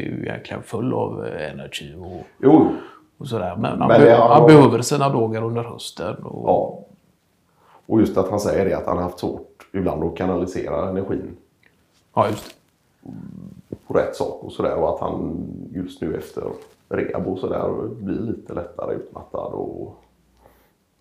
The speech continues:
Speaker 1: Men så länge han får komma iväg på sin lilla höstsemester, eh, även om det är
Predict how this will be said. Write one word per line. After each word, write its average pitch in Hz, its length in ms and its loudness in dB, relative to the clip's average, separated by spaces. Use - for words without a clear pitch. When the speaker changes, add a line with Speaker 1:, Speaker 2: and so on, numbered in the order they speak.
Speaker 1:
Men - 140 -10
så - 120 -8
länge 107 240 -2
han 110 120 -4
får - 100 -10
komma - 300 -6
iväg 110 340 -6
på 147 380 -4
sin 135 200 -6
lilla 135 260 -2
höstsemester, 123 1120 -6
eh, - 380 -8
även 113 200 -6
om 120 160 -4
det 127 80 -4
är 127 120 -2